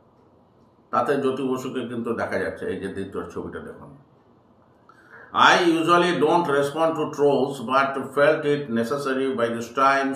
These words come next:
since the picture in question involves people I have utmost respect for। Finally,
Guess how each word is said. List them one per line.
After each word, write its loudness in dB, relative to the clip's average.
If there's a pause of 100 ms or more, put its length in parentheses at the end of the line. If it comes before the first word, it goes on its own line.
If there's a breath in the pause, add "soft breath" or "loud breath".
since -2 (140)
the -8 (100)
picture -4 (100)
in -2 (100)
question -4 (480 loud breath)
involves -2 (100)
people -4 (240)
I 0 (160)
have 2 (260)
utmost -6 (220)
respect -6
for। -8 (2750)
Finally, 2